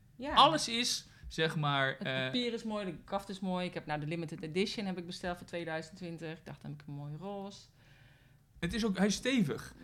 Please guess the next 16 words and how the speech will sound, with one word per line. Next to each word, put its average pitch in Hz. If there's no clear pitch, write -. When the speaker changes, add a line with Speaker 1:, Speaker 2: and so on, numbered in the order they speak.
Speaker 1:
Ja. 254
Speaker 2:
Hij 175
zit 175
goed 247
in 226
elkaar. 147
Maar 127
hij 143
is 151
ook, 151
hij 143
is 147
ook 143
in 139
Nederland 147
gemaakt. 113